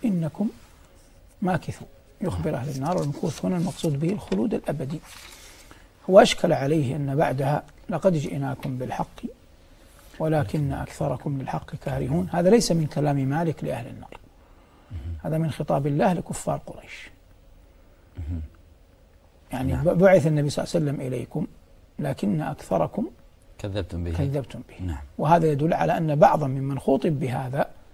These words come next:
Speaker 1: سيؤمن وقد وقع.
Speaker 2: سبحان
Speaker 1: واضح
Speaker 2: الله.
Speaker 1: الفكر؟
Speaker 2: نعم.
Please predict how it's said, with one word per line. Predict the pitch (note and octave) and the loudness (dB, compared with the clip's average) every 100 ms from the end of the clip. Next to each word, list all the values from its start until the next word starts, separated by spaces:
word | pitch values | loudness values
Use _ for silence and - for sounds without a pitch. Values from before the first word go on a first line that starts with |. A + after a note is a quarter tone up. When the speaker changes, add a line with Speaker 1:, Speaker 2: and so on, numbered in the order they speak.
| - - | -20 -8
Speaker 1:
سيؤمن | - D4+ - A2+ - - G2+ - - - - - - | 2 2 2 -4 -12 -16 -16 -20 -20 -20 -20 -20 -10
وقد | - - | -4 -4
وقع. | C3 - - - - - - - - | -4 -8 -18 -20 -20 -20 -20 -20 -20
Speaker 2:
سبحان | - - - D3+ | -18 -16 -2 2
Speaker 1:
واضح | D#3 B2+ | 4 2
Speaker 2:
الله. | B2 | -4
Speaker 1:
الفكر؟ | F3+ - - - | -10 -16 -14 -8
Speaker 2:
نعم. | D#2 | -6